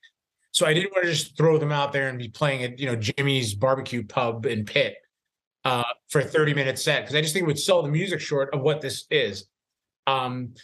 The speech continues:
so that's what we're focused on, is just making sure we seize the day at the right time with the right,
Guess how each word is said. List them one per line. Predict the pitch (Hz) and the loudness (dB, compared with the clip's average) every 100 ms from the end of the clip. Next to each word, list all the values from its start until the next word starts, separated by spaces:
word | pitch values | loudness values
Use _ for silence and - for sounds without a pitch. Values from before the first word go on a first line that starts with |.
| - | -14
so | - 160 147 143 | -2 2 4 4
that's | 139 170 202 | 4 2 0
what | 180 | -2
we're | 151 | 2
focused | 165 175 156 | 2 2 -2
on, | 139 | -4
is | 127 | -6
just | 123 | -4
making | 143 139 | -2 0
sure | 139 143 | 0 0
we | 131 | 0
seize | - 156 127 | 0 0 2
the | 135 | 2
day | 135 | 4
at | 123 | 2
the | 123 | 0
right | 131 135 | 0 0
time | 139 131 | -2 -2
with | 127 | -2
the | 110 | 0
right, | 123 120 | 0 0